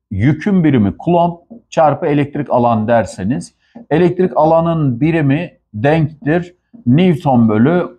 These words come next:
Coulomb ifadesine demiş olursunuz. Tamam? Şimdi burası bize, bu ifade bize ne anlatıyor? F elektriksel eşittir Q çarpı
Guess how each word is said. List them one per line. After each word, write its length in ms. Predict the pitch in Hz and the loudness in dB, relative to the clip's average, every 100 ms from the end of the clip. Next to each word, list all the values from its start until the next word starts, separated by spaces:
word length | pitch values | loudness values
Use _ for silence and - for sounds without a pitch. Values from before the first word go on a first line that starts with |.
| - | -4
Coulomb 320 | 165 139 160 170 _ 135 | 0 2 0 -4 _ -4
ifadesine 800 | 120 131 113 107 - 117 147 - _ _ _ 117 | 0 2 2 -2 -4 -4 -4 -6 _ _ _ -4
demiş 260 | 110 92 | -4 -4
olursunuz. 720 | 90 82 - - _ _ _ _ _ _ - | -6 -8 -12 -20 _ _ _ _ _ _ -6
Tamam? 340 | 156 208 - _ _ _ _ _ _ _ _ - | -2 -2 -4 _ _ _ _ _ _ _ _ -6
Şimdi 640 | - 254 220 127 - - _ _ _ - | 0 4 4 2 0 -10 _ _ _ -4
burası 440 | 143 262 185 220 | 2 4 2 0
bize, 460 | 214 185 196 220 - | -2 0 0 0 -4
bu 200 | 147 240 | -4 -2
ifade 520 | 214 160 190 180 185 | -2 0 0 2 0
bize 420 | 160 143 208 226 - | 0 0 0 -2 -2
ne 220 | 143 180 | 0 2
anlatıyor? 640 | 165 143 120 110 113 95 - - | 2 2 0 -2 -4 -6 -6 -4
F 300 | 147 185 190 - - _ _ _ - 147 | 0 0 -2 -8 -20 _ _ _ -8 -2
elektriksel 1040 | 156 139 - 123 - - 104 113 143 135 _ _ _ _ _ _ _ _ _ _ - | 0 0 0 -2 -2 -2 0 0 -2 -6 _ _ _ _ _ _ _ _ _ _ -2
eşittir 720 | 151 202 - - 104 - - _ _ _ - | 0 0 -2 -2 -2 -4 -16 _ _ _ -6
Q 380 | - 220 220 | 0 2 2
çarpı 720 | - 185 165 160 185 202 190 | 2 2 2 0 -2 -2 -2